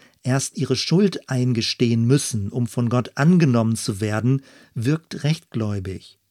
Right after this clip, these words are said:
Wer auf der anderen Seite Menschen unter der ständigen Bedrohung und Macht des Bösen sieht,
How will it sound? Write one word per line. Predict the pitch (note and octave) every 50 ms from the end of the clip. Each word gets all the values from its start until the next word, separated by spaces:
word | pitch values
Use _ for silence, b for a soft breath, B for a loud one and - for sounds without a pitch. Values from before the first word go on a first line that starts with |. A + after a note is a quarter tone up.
| _ B B B B B B B B
Wer | - B2 C3 C#3 -
auf | C#3+ C3+ -
der | C3+ C3 C3
anderen | F3+ G#3+ A#3 G#3+ E3+ D#3 B2+
Seite | G#2+ B2 A#2 A#2 A2 - A#2+
Menschen | A2+ A#2 C3 C#3+ D#3 - - - D3 C#3+
unter | - C#3+ C3 C#3 B2+
der | A#2 B2+ A#2
ständigen | - - - D3 D#3 F3 F#3 F#3+ D3+ D#3+
Bedrohung | C#3 C#3+ A2+ A#2 C3 B2 C#3+ D#3+ F3+ F3 D3 B2
und | - - A#2+ A#2+ -
Macht | B2 C#3 C#3+ - - -
des | C#3 B2 -
Bösen | - C#3 D#3 F#3+ G#3 E3+ C#3+ B2+
sieht, | A2 G2 A2 B2+ D3+ D#3+